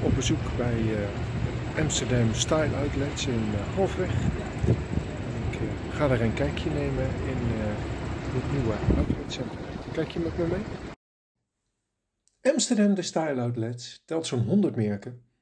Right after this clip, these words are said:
honderdvijftien units op negentienduizend vierkante meter. Omdat het centrum op palen is gebouwd en langs de ringvaart ligt, lijkt het alsof het uit het water oprijst.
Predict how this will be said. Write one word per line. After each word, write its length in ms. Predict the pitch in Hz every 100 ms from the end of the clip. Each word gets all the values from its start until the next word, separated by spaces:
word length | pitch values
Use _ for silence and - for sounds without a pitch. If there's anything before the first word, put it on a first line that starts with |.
| _ _
honderdvijftien 760 | 110 110 120 151 170 165 151 120
units 420 | 117 120 123 - _ -
op 160 | 131
negentienduizend 1000 | 127 135 196 196 170 165 120 120 127 131
vierkante 480 | - 127 123 117 123
meter. 440 | 107 101 - 87 _ _ _ _ _ _ _ _ _ _ _ _
Omdat 280 | - 117 113
het 100 | 110
centrum 480 | - 139 147 139 139 - -
op 180 | 123
palen 360 | 165 214 214 208
is 140 | 165
gebouwd 500 | - 123 120 131 127 _ -
en 180 | 120
langs 280 | 110 165 196
de 80 | 165
ringvaart 460 | 131 123 120 104 110
ligt, 360 | 113 120 - _ _ _ _
lijkt 300 | 135 202 214
het 220 | 208 208 - _
alsof 300 | - 143 135
het 120 | 117
uit 180 | 120 113
het 100 | 117
water 400 | 113 139 143 139
oprijst. 800 | 113 - 101 95 113 - -